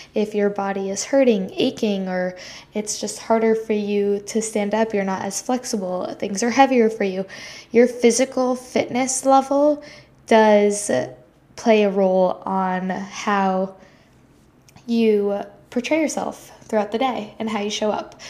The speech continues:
So it's important to take care of yourself physically. So my physical goals for myself right now, four days a week, I wanna weight lift, okay?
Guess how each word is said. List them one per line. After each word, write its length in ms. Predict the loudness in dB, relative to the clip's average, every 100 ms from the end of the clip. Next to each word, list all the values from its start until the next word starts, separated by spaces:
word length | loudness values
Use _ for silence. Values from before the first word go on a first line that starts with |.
| -16
So 320 | -2 0 0 -6 -10
it's 140 | -6 -4
important 360 | 0 0 0
to 60 | -4
take 260 | -10 -8 -4
care 220 | 0 0
of 80 | 0
yourself 360 | -4 -6 -6
physically. 380 | -8 -12 -8 -6
So 180 | -4 -2
my 180 | 0 0
physical 480 | 2 2 2 0 2
goals 280 | 2 0
for 100 | -2
myself 440 | -6 -6 -4 -6 -4
right 120 | -2
now, 300 | -2 -4 -4 -10 -20 -20 _
four 220 | 4 6
days 200 | 6 4
a 20 |
week, 320 | 0 -2 -4 -18 _
I 100 | 0
wanna 220 | 2 2 0
weight 240 | -2 -4
lift, 320 | -4 -6 -14
okay? 320 | -2 2 2